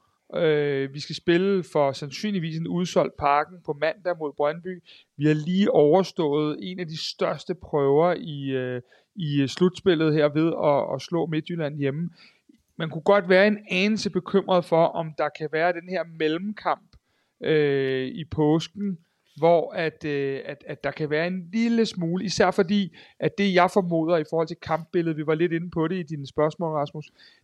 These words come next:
det er jo, at, at jeg tror, vi kommer til at løbe en del efter bolden derovre. Det er der rigtig mange andre hold, der har gjort før os. Og i efteråret løb og løb og løb vi. Og der kan man bare sige, øhm,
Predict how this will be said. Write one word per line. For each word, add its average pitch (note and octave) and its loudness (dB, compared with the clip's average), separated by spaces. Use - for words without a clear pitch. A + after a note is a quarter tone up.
det F3+ 6
er E3+ 6
jo, F#3+ 6
at, - -6
at D3+ -8
jeg E3 -8
tror, F#3+ -4
vi F#3 -12
kommer F3 -4
til F3+ 0
at F3 2
løbe F3 0
en F#3+ -4
del E3 -4
efter D3+ -2
bolden D#3 0
derovre. C#3+ 2
Det F3 2
er F3+ 2
der F3 -2
rigtig F#3+ 0
mange D3+ -4
andre D3+ -4
hold, D3+ -2
der E3 -6
har D3+ -4
gjort D#3+ -10
før D3+ 0
os. C3+ -2
Og D3 2
i D3 4
efteråret D#3 2
løb F#3 0
og D#3+ 0
løb D#3 2
og D3+ 0
løb C#3+ -2
vi. D3+ -2
Og - -6
der F3+ 2
kan F#3+ 0
man F#3+ 0
bare E3 2
sige, F3+ -6
øhm, C#3+ -6